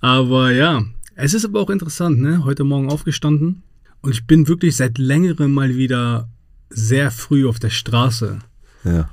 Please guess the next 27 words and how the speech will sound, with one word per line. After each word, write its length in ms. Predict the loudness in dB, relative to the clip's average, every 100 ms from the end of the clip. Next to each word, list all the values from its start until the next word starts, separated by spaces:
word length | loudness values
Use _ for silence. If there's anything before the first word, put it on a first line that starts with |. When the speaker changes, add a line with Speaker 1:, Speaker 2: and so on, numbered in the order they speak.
| -4
Speaker 1:
Und 160 | -4 2
ey, 200 | 2 4
Mensch-, 400 | 2 2 0 -2
Morgenmenschen 1040 | 2 4 4 4 2 2 0 -2 -4 -4
sind 260 | -4 -2 0
anders 360 | 0 0 -2
als 380 | -4 -8 -8 -14 _ -8
wir. 360 | -2 0 -2 -8 -14 -18 _
Speaker 2:
<laughs> 120 | -4 4 6 6 6 6 6 6 6 4 6 4
Als 160 | 6
Speaker 1:
<laughs> 20 | 6
Die, 120 | 6
Speaker 2:
wir. 180 | 6 8 8
Speaker 1:
nein, 260 | 8 8 6
die, 200 | 4 0 0 2 6 8
die 60 |
sind 240 | 8 6 6
wirklich 320 | 4 4 6
so, 380 | 6 6 6 2 -4 4
weißt 260 | 6 8
du, 40 | 6
ich 120 | 4
meine, 240 | 4 6
die 100 | 4
stehen 320 | 2 0 0
morgens 340 | 2 2 2 0
auf, 440 | -2 -2 -2 -6